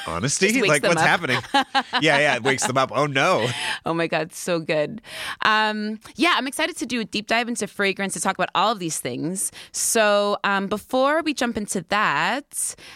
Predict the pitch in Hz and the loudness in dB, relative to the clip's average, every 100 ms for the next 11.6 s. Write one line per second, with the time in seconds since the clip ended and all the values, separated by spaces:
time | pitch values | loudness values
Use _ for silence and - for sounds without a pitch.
0 | - 220 220 233 - 269 254 254 233 220 | 0 0 2 0 -2 -2 -2 -2 0 0
1 | 233 220 - 349 - 165 160 160 156 151 | 0 -2 -2 -4 -2 -2 -2 -2 -2 0
2 | 151 208 - - 233 247 - - 95 185 | -2 -4 -8 -4 -2 -2 -2 -2 -4 -8
3 | - _ - - - - - 240 233 220 | -14 _ -18 -16 -6 0 2 4 2 0
4 | 180 214 247 320 320 262 233 220 214 196 | -2 0 2 2 2 0 0 0 2 2
5 | 180 185 208 - 196 175 170 170 170 170 | 2 0 -2 -4 0 2 2 0 0 -2
6 | - 175 - 165 175 - 165 156 196 - | -2 -4 -4 -4 -4 -2 0 0 0 -2
7 | 151 147 214 - - 208 170 190 - 196 | 0 0 0 -4 -4 -2 -2 -2 0 0
8 | 226 254 277 - 262 269 196 165 170 - | 0 -2 -2 -2 -4 0 0 2 0 0
9 | 170 165 - 170 180 190 - 220 214 - | 0 0 -4 -2 -2 -2 -2 -4 -4 -4
10 | 185 170 - 180 254 277 185 - - 139 | -2 -4 -2 -2 0 0 -2 -4 -4 -2
11 | 135 139 165 - 160 156 | -2 -2 -4 -2 0 0